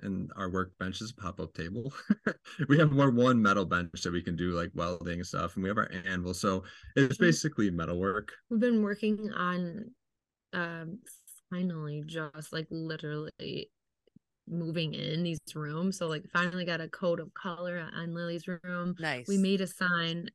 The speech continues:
Speaker 2: that was in her nursery in our last house. And so I've been working on just cleaning it up. I'm gonna repaint it,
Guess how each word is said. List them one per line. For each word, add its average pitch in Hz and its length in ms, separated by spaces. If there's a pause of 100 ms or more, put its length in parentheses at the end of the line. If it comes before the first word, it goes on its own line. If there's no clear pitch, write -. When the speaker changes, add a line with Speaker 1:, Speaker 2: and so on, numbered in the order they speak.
(140)
Speaker 2:
that 175 180
was 165 140
in 165 120
her 160 160
nursery 190 440
in 165 80
our 160 120
last 165 320
house. 151 240 (340)
And 180 120
so 185 200
I've 175 160
been 180 180
working 170 280
on 160 160
just 160 160
cleaning 175 420
it 165 120
up. 208 280
I'm 180 100
gonna 170 200
repaint 196 520
it, 196 260